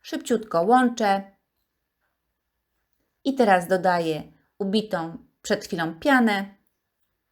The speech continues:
i na małych obrotach łączę obie masy. Na koniec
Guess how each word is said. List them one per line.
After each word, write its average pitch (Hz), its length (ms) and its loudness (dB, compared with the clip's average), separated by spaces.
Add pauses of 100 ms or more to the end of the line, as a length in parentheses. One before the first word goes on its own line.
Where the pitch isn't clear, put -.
(1300)
i 285 120 6
na 208 120 6
małych 180 380 2
obrotach 160 580 -4 (360)
łączę 175 500 0
obie 156 340 -4 (260)
masy. 160 520 -2 (580)
Na 262 240 4
koniec 170 520 -4